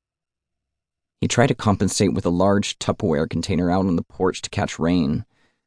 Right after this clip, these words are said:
But who could say if the disease wasn't rained down from a malevolent god or some sky devil in the first place? "Less blue-eyed people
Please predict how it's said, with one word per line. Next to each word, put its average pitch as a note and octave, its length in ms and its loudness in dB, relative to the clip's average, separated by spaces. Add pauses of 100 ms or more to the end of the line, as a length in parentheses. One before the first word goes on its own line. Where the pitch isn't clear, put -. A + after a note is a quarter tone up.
(880)
But A2 240 -2
who F2 160 2
could - 160 -4
say G2 260 2
if G#2+ 100 0
the - 80 -4
disease F2+ 480 0
wasn't G2 380 0
rained F#2+ 320 0
down G2+ 260 2
from F#2+ 200 -2
a E2+ 80 0
malevolent F#2 720 0
god G2+ 340 0
or D2+ 180 -2 (320)
some G2+ 180 0
sky - 340 -4
devil F#2+ 300 0
in E2+ 80 2
the E2 60 0
first A2+ 300 -2
place? - 480 -8 (2500)
"Less A2+ 320 4
blue-eyed G2+ 560 2
people F2+ 460 0